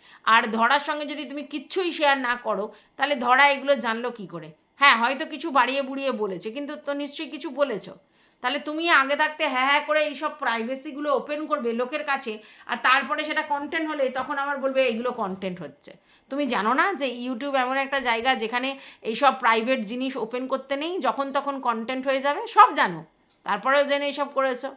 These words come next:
আমি বুঝে পাই না যে তোমরা কী কারণে এইগুলো করো। আর আজকে তুমি আবার তোমার ভাইয়ের প্রাইভেসি ওপেন করছো। তা তোমাদের তো এরকম কেস,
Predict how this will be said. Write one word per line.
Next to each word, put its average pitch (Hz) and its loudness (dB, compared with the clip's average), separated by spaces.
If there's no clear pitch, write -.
আমি 269 -6
বুঝে 269 -2
পাই 302 0
না 240 -4
যে 233 -6
তোমরা 254 -4
কী 320 -6
কারণে 302 6
এইগুলো 240 2
করো। 139 -10
আর 254 4
আজকে 277 6
তুমি 285 -2
আবার 269 4
তোমার 269 0
ভাইয়ের 233 2
প্রাইভেসি 226 -2
ওপেন 214 -6
করছো। 196 -12
তা 240 -6
তোমাদের 320 0
তো 349 2
এরকম 320 2
কেস, 214 -4